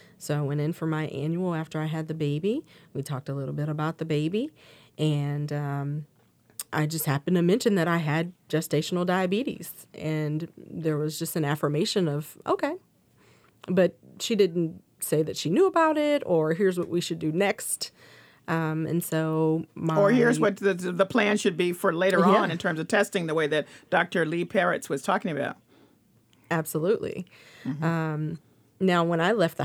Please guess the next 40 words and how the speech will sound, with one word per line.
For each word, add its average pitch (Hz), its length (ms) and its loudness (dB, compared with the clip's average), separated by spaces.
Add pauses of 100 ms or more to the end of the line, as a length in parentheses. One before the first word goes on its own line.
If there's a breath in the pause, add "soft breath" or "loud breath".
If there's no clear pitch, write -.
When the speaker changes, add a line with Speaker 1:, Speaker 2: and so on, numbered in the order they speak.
(120)
Speaker 1:
hospital, 156 400 0
I 139 120 -2
was 147 280 -2
given 147 340 0
the, 147 140 -2 (120)
the 151 180 2
lab 143 340 -2
order 139 260 -4
to 147 180 -4
follow 135 400 -2
up, 143 240 -2
and, 139 340 -2
and 139 120 -4
I 135 140 -4
did. 165 500 2 (420 loud breath)
However, 151 680 0
I, 135 360 -2 (280)
it, - 180 0 (220)
it 175 100 2
was 151 140 0
very 160 300 2
hard 349 340 2
to - 80 -2
do 151 200 2
so. 143 440 -4
Um, 135 300 -8 (220)
Speaker 2:
Mm. 151 180 -6
Speaker 1:
breastfeeding, 147 800 0
not 135 260 -4
able 143 180 -2
to 151 100 -2
drive. 139 480 -6 (440)
Um, 139 360 -6
I 139 140 -8
did 135 240 -8
have 135 140 -6
a 147 40 -8
C-section. 143 640 -6
And 160 160 -4
so 196 220 0